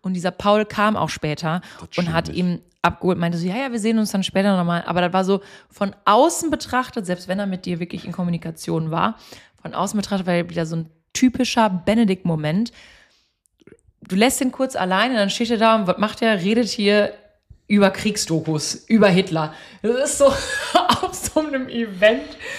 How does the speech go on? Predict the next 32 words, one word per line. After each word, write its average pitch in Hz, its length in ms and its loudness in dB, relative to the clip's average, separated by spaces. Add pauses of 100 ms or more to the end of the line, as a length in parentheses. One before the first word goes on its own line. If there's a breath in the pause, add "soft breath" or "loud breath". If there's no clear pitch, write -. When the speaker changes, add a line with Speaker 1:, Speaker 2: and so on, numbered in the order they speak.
(360 loud breath)
Speaker 1:
wo, 254 280 -2 (200)
wo 220 280 0
eigentlich 226 640 -2
was 202 160 -2
ganz 202 200 -2
anderes 175 240 -4
stattfindet. 156 420 -8
Aber 160 160 -8
das 160 220 -12 (460 loud breath)
ist 196 180 -6
schon 196 180 -2
sehr 165 140 0
lustig. 147 300 -8
Speaker 2:
Das 117 140 6
ist - 160 4
ja 98 100 8
nett, 104 200 4
dass 98 160 4
du 101 60 4
mich 92 160 4
jetzt 98 200 2
wieder 90 140 4
hier 87 160 4
so 82 100 0
frames. 117 720 4 (120)
Jetzt 98 280 0
kommt 90 220 2
Speaker 1:
<laughs> - 0 -
Speaker 2:
meine 117 280 6
Version 117 360 6
der 113 100 4
Geschichte. 127 580 -2